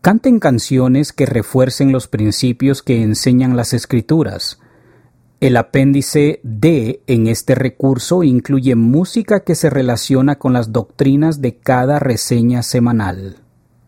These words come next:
Compartir pasajes significativos. Conceda tiempo a los integrantes de su familia para que compartan pasajes de las Escrituras que les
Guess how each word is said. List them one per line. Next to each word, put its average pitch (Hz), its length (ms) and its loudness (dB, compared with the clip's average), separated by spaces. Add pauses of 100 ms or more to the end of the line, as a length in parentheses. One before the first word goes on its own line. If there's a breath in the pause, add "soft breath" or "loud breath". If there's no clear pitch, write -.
(1120)
Compartir 131 680 2
pasajes 135 800 -2
significativos. 117 1300 0 (3000)
Conceda 185 480 2
tiempo 120 520 0
a 113 60 0
los 107 240 -4
integrantes 117 720 0
de 110 120 -2
su 175 200 0
familia 104 680 -2 (420 soft breath)
para 151 240 2
que 143 140 -2
compartan 180 680 2
pasajes 143 640 -2
de 131 120 0
las 123 200 -2
Escrituras 143 680 0
que 139 120 0
les 123 260 -2